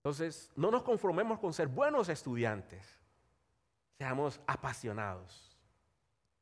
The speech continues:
Por ejemplo, yo puedo s-, decir, "Soy un buen guitarrista", dependiendo de, eso es relativo.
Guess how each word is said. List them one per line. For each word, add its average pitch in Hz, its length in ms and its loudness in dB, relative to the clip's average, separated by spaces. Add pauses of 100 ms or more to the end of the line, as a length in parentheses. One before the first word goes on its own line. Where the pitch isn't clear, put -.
(280)
Por 151 140 4
ejemplo, 147 500 -2 (920)
yo 180 220 4
puedo 208 240 8
s-, - 280 -6
decir, 226 380 0
"Soy 226 260 2
un 220 280 -2
buen 202 260 6
guitarrista", 151 640 2
dependiendo 135 680 2
de, 113 320 0
eso 123 200 -2
es 110 80 -6
relativo. 110 600 -4